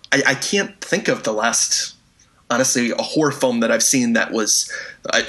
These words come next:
over a solid two hours. I'm sure there's something I'm missing. But I, I guess my point in saying this, and this is before I can get into spoilers and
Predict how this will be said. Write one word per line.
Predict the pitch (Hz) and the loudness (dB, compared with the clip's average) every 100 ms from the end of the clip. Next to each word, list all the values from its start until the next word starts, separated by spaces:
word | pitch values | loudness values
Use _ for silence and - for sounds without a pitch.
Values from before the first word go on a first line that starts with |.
| - | 2
over | 156 143 147 | 2 4 2
a | 110 | 2
solid | - - 110 113 104 - | 2 2 2 2 -2 -4
two | - - 113 107 104 - - | -2 0 0 -2 -10 -6 0
hours. | 110 101 95 - | 0 0 0 0
I'm | - | 0
sure | - - 107 | 2 2 2
there's | 104 | 2
something | - - 104 | 0 0 -2
I'm | 92 | -2
missing. | 98 95 85 80 - | 0 0 0 -4 -2
But | 110 | 0
I, | 165 - | 0 0
I | 156 | 2
guess | 160 - | 2 2
my | 123 | 0
point | - 131 127 | 0 0 0
in | 117 | 2
saying | - 110 110 110 | 2 2 2 0
this, | 110 - - - - - | 0 0 0 -4 -8 -4
and | 131 | 0
this | 120 - | 2 2
is | 113 | 0
before | 117 123 | 0 0
I | 160 | 0
can | 123 | 0
get | 117 110 | 0 0
into | 110 - 113 107 - - | 0 0 0 -2 -6 -6
spoilers | 135 - - 135 117 110 107 107 - - - | 0 0 2 2 2 2 2 2 2 0 -2
and | 113 107 107 | -2 -2 -4